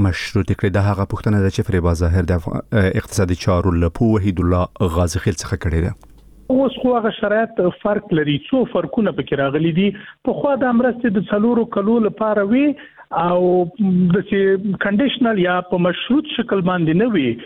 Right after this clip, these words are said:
Speaker 2: ولې اوس خو دغه مرستې د څلورو کلو لپاره دي، د یو کال لپاره دي او دوی به ارزیابي کوي. او بل هیوادونه پکې شرایط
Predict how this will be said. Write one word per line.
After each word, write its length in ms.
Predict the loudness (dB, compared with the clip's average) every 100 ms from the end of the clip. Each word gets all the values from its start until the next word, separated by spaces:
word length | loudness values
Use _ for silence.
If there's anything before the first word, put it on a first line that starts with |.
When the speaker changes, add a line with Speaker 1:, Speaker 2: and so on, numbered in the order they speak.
| -20 -6 0
Speaker 2:
ولې 320 | 0 2 2 2
اوس 180 | 0 -2
خو 80 | 0 0
دغه 180 | 0 0 2
مرستې 520 | 2 0 -2 -2 0
د 80 | 0 -2
څلورو 300 | 0 2 0 0
کلو 200 | 0 0
لپاره 320 | 0 -2 2
دي، 60 | 2 2
د 100 | 2
یو 100 | 0 0 -2
کال 180 | -2 -2
لپاره 360 | -2 -2 0 0 0
دي 100 | 0 0 -6 -6 -2
او 80 | 0
دوی 140 | 0 0
به 120 | 0 -2
ارزیابي 380 | -2 -2 -2 -2 -2
کوي. 240 | 0 0 -2 -6 -4
او 80 | -2
بل 220 | 0 0 2
هیوادونه 440 | 2 0 0 0 0
پکې 340 | -2 -2 -2
شرایط 380 | 0 0 0